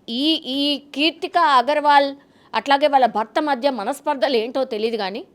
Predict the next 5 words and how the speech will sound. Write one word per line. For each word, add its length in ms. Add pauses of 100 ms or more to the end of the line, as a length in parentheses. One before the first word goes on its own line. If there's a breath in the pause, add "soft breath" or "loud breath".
సంవత్సరంన్నర 800
నుంచి 280
కూడా 460 (1400 soft breath)
ఆమె 340
వాళ్ళ 260